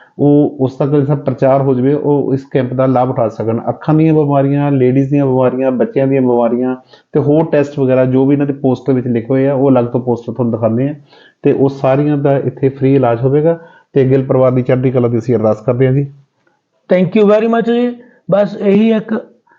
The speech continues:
Speaker 2: ਹੱਥ ਜੋੜ ਕੇ ਬੇਨਤੀ ਹੈ ਕਿ ਜਿੰਨੇ ਵੀ ਲੋੜਵੰਦ ਹੈ, ਸਾਨੂੰ ਦੁੱਖ ਉਦੋਂ ਲੱਗਦਾ ਕਈ ਵਾਰ ਜਿੱਦਾਂ ਕੈਂਪ ਤੋਂ ਬਾਅਦ ਕੋਈ ਆਉਂਦਾ ਕਿ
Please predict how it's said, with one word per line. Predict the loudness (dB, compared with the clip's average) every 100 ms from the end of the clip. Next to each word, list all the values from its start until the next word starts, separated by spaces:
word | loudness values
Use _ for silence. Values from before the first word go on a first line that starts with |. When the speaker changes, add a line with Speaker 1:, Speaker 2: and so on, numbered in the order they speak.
| _ _ _ _ -2 0
Speaker 2:
ਹੱਥ | 2
ਜੋੜ | 2 2
ਕੇ | 0 0
ਬੇਨਤੀ | 2 0 0 0
ਹੈ | 0 -2
ਕਿ | -2
ਜਿੰਨੇ | 0 0 2 2
ਵੀ | 4
ਲੋੜਵੰਦ | 2 2 2 0 0
ਹੈ, | -2
ਸਾਨੂੰ | 0 0 2 0 -2 -12 -20 -20 _ _ _ 0
ਦੁੱਖ | 0 2
ਉਦੋਂ | 2 4
ਲੱਗਦਾ | 2 2 0
ਕਈ | 0 0
ਵਾਰ | 0 0
ਜਿੱਦਾਂ | 0 0 0
ਕੈਂਪ | 0 -2 0
ਤੋਂ | 2
ਬਾਅਦ | 2 2 0
ਕੋਈ | -2
ਆਉਂਦਾ | 0 0 -2 -4 _ _ _ _
ਕਿ | 0 0 0 -4